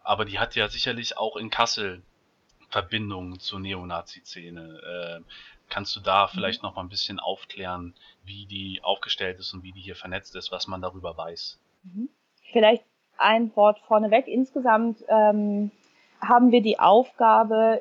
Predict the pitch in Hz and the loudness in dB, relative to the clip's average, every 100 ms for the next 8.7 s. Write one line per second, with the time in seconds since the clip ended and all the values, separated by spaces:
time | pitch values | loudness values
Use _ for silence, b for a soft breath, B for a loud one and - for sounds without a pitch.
0 | 196 202 196 202 220 226 240 196 190 208 | -4 -6 -4 -2 4 6 6 2 0 2
1 | 214 220 214 - 165 185 185 196 208 - | 2 4 0 2 4 4 4 2 2 0
2 | 190 160 180 185 180 185 208 202 208 190 | -4 -2 0 0 4 6 6 4 6 6
3 | 190 190 - 185 180 180 180 185 175 - | 6 0 0 2 2 2 0 -2 -2 2
4 | 185 180 185 - - - - 202 - 190 | 4 4 2 0 -10 -10 -10 -2 2 2
5 | 196 - 208 220 220 214 214 214 _ 190 | 2 0 6 8 10 10 8 4 _ -10
6 | - 214 254 277 - 226 214 220 - 208 | 2 6 6 4 0 2 4 4 -2 -2
7 | 214 208 196 208 190 - 175 170 165 185 | 0 -2 0 4 4 4 2 2 2 4
8 | 208 - - 196 185 180 | 4 0 -2 4 6 6